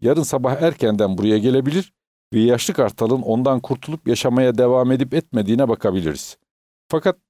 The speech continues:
yanımıza silah almayı da ihmal etmemeliyiz. Ne olacağı hiç belli olmaz." Ertesi sabah şafakla beraber kalkıp hemen giyindiler ve kahvaltılarını ayaküstü yaptıktan sonra kartalların takıldığı ağaca geldiler.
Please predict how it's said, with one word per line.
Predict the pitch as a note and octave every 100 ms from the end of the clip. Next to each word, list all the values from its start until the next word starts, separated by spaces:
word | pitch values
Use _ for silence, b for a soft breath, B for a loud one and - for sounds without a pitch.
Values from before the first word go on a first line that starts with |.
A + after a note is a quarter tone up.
| -
yanımıza | A#2+ C3+ C#3+ C3+
silah | C3+ C#3 C#3+ -
almayı | A#2+ C3 D3+
da | C#3
ihmal | A#2+ A#2 B2+ B2+
etmemeliyiz. | C3+ - G#2+ F2+ D#2+ D2+ C#2 -
Ne | B2
olacağı | C#3+ A#2 F#2+ A2 A2
hiç | F#3 -
belli | G#2+ G2 G2
olmaz." | D2 C2 - _ _ _ _ _ _ _ _
Ertesi | - E3 - A3+
sabah | - D#3
şafakla | D#3 - - G3+ - A#2
beraber | C#3+ C#3 B2+ C3
kalkıp | - D3 C3+ _
hemen | E3 D#3+ C3+ A2+
giyindiler | A2+ A2+ B2+ F3+ D#3
ve |
kahvaltılarını | A2+ - A2 C3 A#2 B2+ B2 B2
ayaküstü | A2+ D3 E3 - -
yaptıktan | F#2 E2+ - - F3
sonra | F3+ G2+ F2+
kartalların | G#2+ A2+ G#2 A#2+ A2+ B2 C3
takıldığı | A2 - G2 A#2+
ağaca | - F#2 F2+
geldiler. | E2 D2+ C#2 C2+ -